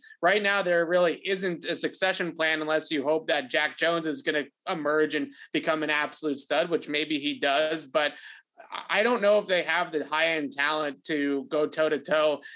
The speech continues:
with the other teams in the A F C with the wide receiving talent that they have on their schedule and just around the conference in general. A-, and I worry about this group a lot for the Patriots going forward. But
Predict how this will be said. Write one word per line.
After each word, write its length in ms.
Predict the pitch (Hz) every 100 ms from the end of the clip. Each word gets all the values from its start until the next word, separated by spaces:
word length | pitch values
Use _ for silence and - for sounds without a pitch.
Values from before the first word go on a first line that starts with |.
| -
with 120 | 160
the 100 | 156
other 220 | 156 156
teams 560 | 139 156 151 143 127 135
in 120 | 175 151
the 140 | 147
A 180 | 147 147
F 80 | 139
C 180 | - 151
with 140 | 143
the 60 | 139
wide 260 | 139 147
receiving 520 | 143 135 160 147 143
talent 380 | 131 143 143 139
that 100 | 139
they 100 | 131
have 400 | 120 139 147 131 - - -
on 180 | 156 151
their 280 | 139 131 131 -
schedule 540 | - 196 190 196 175
and 100 | 156
just 200 | 156 147 -
around 540 | 156 151 156 165 156
the 80 | 143
conference 600 | - 156 160 156 143 139
in 140 | 127
general. 540 | 135 160 160 147 139 - - -
A-, 40 | 160
and 300 | - 175 160
I 120 | 151
worry 320 | 147 170 175
about 280 | 160 156 147
this 200 | 151 -
group 240 | 165 156
a 40 | 143
lot 380 | 143 147 139 139
for 100 | 156
the 80 | 135
Patriots 560 | 139 143 139 147 135 -
going 320 | 147 139 127
forward. 440 | 151 143 143 131 113
But 200 | 139